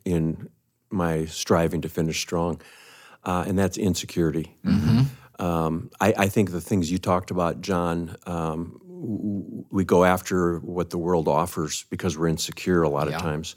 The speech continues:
Speaker 2: Mm-hmm.
Speaker 1: Uh, I used to, uh, just go, "What's wrong with me? I, I'm, I'm a leader. I love Jesus. Why am I so insecure?" And then I realized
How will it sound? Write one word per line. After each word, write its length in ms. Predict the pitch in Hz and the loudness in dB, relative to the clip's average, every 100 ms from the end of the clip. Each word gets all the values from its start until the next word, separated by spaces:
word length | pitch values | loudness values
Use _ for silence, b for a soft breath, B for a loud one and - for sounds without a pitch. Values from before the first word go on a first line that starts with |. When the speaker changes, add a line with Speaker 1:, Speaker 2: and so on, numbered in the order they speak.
| 82 | -10
Speaker 2:
Mm-hmm. 220 | 82 90 87 B B 82 | -8 -8 -8 B B -4
Speaker 1:
Uh, 160 | 82 82 | -4 0
I 120 | 92 | 2
used 320 | 95 95 - | 4 2 2
to, 300 | 98 87 87 80 | 2 4 2 2
uh, 180 | 85 82 | 0 0
just 220 | 87 - | -2 -2
go, 180 | 87 80 | 0 2
"What's 280 | 90 110 90 | 2 2 2
wrong 200 | 87 98 | 2 2
with 200 | 95 87 | 0 0
me? 260 | 76 65 - | -2 -2 -6
I, 180 | 80 - | -8 -6
I'm, 440 | 90 85 82 69 - | -6 -4 -4 -6 -6
I'm 120 | 82 | -4
a 40 | 80 | -2
leader. 640 | 82 92 92 92 90 - | 2 4 4 6 4 2
I 100 | 80 | -4
love 260 | 80 82 73 | -4 -2 -2
Jesus. 580 | - 92 85 90 80 - | -2 -2 0 0 -2 -4
Why 240 | 80 87 | -2 0
am 120 | 90 | 2
I 140 | 85 78 | 0 -2
so 240 | - 90 | -2 0
insecure?" 640 | 82 78 - - 87 82 82 B B B B B | 2 0 -4 -2 4 6 4 B B B B B
And 80 | 107 | 4
then 80 | |
I 40 | 107 | 6
realized 760 | 85 92 92 78 82 - - | 6 6 6 6 2 0 -8